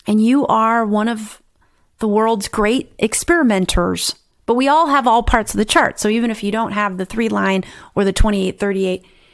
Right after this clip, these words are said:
there's gonna be some piece of your energy that is about learning from mistakes and passing those lessons on to others. And ultimately, we're all here to heal because healing is the path.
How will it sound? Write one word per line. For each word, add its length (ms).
there's 380
gonna 180
be 140
some 280
piece 320
of 120
your 180
energy 840
that 260
is 260
about 640
learning 580
from 220
mistakes 760
and 160
passing 480
those 220
lessons 420
on 160
to 160
others. 540
And 220
ultimately, 680
we're 220
all 540
here 340
to 80
heal 480
because 300
healing 360
is 120
the 100
path. 540